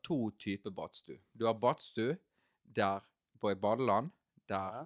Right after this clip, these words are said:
Speaker 1: du sitter med bokseren på, eller
Speaker 2: Ja,
Speaker 1: shortsen
Speaker 2: men
Speaker 1: på.
Speaker 2: mhm.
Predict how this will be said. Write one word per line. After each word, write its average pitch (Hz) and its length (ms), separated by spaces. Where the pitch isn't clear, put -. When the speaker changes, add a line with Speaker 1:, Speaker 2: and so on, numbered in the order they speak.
Speaker 1:
du 95 300
sitter 107 340
med 95 440
bokseren 95 480
på, - 100
eller 92 240
Speaker 2:
Ja, 160 200
Speaker 1:
shortsen 196 80
Speaker 2:
men 208 120
Speaker 1:
på. 107 200
Speaker 2:
mhm. 131 400